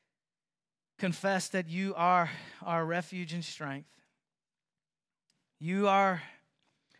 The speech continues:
Lord Jesus, an anchor for the soul, the one that we can run to and find safety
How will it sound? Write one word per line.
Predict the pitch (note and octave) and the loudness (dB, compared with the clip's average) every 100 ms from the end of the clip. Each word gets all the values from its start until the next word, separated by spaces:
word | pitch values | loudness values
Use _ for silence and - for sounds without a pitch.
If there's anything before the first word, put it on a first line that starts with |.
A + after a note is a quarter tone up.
| _ _ - | _ _ -6
Lord | E3 F#3+ E3 | 0 0 0
Jesus, | F#3 G3 F#3+ F#3+ - - - _ _ | -2 -2 0 -2 -6 -12 -18 _ _
an | F3+ F#3+ | -4 -2
anchor | G#3 A3 A3+ A3 F#3+ | 2 2 2 0 -2
for | G#3+ | -2
the | F#3 | -4
soul, | - - D3+ C3 A#2 _ _ _ _ _ _ _ _ _ _ _ _ _ _ | -4 -4 -4 -6 -10 _ _ _ _ _ _ _ _ _ _ _ _ _ _
the | F3 | -4
one | F3 F#3 G#3 | 0 2 4
that | G#3 F#3 | 2 2
we | G#3 | 0
can | G#3+ F#3 | 0 0
run | E3+ F3+ G3+ | 2 2 0
to | G3 G3 G3 G3+ G3 - _ _ _ _ _ _ _ _ _ _ _ _ _ _ - | -2 -6 -6 -6 -10 -14 _ _ _ _ _ _ _ _ _ _ _ _ _ _ -10
and | D#3+ | -6
find | - E3+ E3 | 0 0 0
safety | - G3+ G3 F#3+ - C#3+ | -4 -2 -2 -4 -10 -14